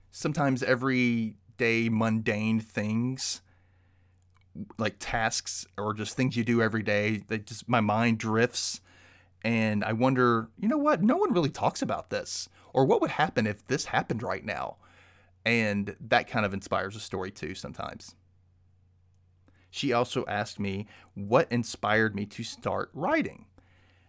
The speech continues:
And this is something that was kinda neat. So, you know, everybody says Goosebumps, and Goosebumps did inspire me to, to start writing, you know. But also, Are You Afraid of the Dark?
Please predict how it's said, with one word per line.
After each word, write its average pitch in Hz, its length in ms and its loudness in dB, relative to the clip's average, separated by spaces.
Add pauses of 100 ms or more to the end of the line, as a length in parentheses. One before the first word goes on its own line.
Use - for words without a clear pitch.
(180)
And 175 160 -2
this 262 160 0
is 170 100 -2
something 117 280 0
that 92 100 -2
was 107 100 -8
kinda 95 200 -6
neat. 101 240 -10
So, 135 380 2
you 175 120 -2
know, 151 80 -2
everybody 190 340 4
says - 280 -2
Goosebumps, 110 500 0
and 247 120 2
Goosebumps 247 420 4
did 143 160 4
inspire 104 440 -2
me 87 280 -16 (220)
to, 123 160 -2 (100)
to 120 100 -6
start 110 260 2
writing, 69 480 -8
you 117 120 0
know. 104 220 -4 (600)
But 160 160 4
also, 240 400 2
Are 151 180 2
You 196 180 2
Afraid 156 300 -2
of 160 60 -4
the 165 80 -2
Dark? 113 560 0